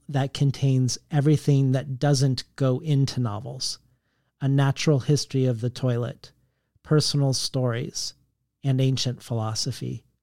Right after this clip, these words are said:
overheard conversations, flies, and everydayness, lists,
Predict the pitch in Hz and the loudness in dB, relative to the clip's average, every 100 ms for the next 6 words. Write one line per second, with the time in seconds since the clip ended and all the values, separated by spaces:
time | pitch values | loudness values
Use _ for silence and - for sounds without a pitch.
0 | _ _ 151 143 147 131 143 139 123 - | _ _ 2 4 4 2 2 0 -2 -2
1 | 131 127 - 131 127 131 139 135 - _ | 0 0 0 -2 -2 -6 -10 -14 -18 _
2 | _ _ - - 135 127 113 101 104 - | _ _ -20 -6 -2 -2 -2 -6 -8 -10
3 | - _ _ _ _ 143 151 139 131 123 | -14 _ _ _ _ -4 0 0 0 0
4 | 127 127 123 135 - - _ _ _ 123 | 0 0 -4 -8 -10 -12 _ _ _ -4
5 | 139 143 110 - - - | 2 2 0 -8 -8 -8